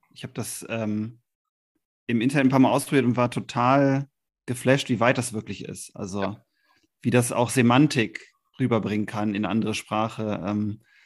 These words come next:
Speaker 1: also gerade Übersetzung ist ja eine hohe Kunst. Ähm, also eine Semantik zu transportieren von einer Sprache in die andere mit all den kulturellen Bedeutungen und Irrungen und Wirrungen,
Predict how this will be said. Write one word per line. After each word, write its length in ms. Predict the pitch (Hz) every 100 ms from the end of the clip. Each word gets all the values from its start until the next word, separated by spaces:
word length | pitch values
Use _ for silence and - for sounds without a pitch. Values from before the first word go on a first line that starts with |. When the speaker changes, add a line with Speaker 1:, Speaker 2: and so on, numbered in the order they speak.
| _ _ _ -
Speaker 1:
also 200 | 117 123
gerade 220 | 123 135
Übersetzung 560 | 120 113 139 - 123
ist 180 | 107 -
ja 100 | 120
eine 200 | 113 110
hohe 240 | 120 120 117
Kunst. 640 | 135 120 135 - - - _ _ _ _ _ _ _ _ _
Ähm, 640 | 123 117 113 110 117 - _ _ _ _ _ _ _ _ -
also 160 | 123
eine 120 | 131
Semantik 480 | 120 120 139 156 -
zu 100 | -
transportieren 440 | - 139 - 139 131
von 120 | 127
einer 200 | 123 139
Sprache 260 | 139 131 127
in 60 |
die 80 | 120
andere 300 | 123 151 131
mit 140 | 123
all 140 | - 127
den 120 | 131
kulturellen 520 | 127 127 117 120 131
Bedeutungen 640 | 123 110 117 131 156 139 127
und 140 | 123
Irrungen 320 | 110 127 131
und 180 | 110 113
Wirrungen, 460 | 131 143 143 143